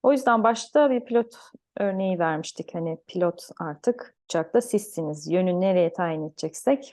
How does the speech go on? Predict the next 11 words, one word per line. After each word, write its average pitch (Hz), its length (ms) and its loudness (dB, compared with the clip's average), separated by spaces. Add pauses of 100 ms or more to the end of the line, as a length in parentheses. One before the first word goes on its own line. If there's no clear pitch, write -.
o 180 140 -4
tarafa 156 380 -6
doğru 165 280 -4
bir 202 100 0
iniş 180 280 -4
gerçekleştireceğiz 160 1120 -8
diye. 151 240 -6 (960)
Yeni 262 360 6
dünyaya 269 760 6
eski 214 400 -2
bilinçle 196 600 -2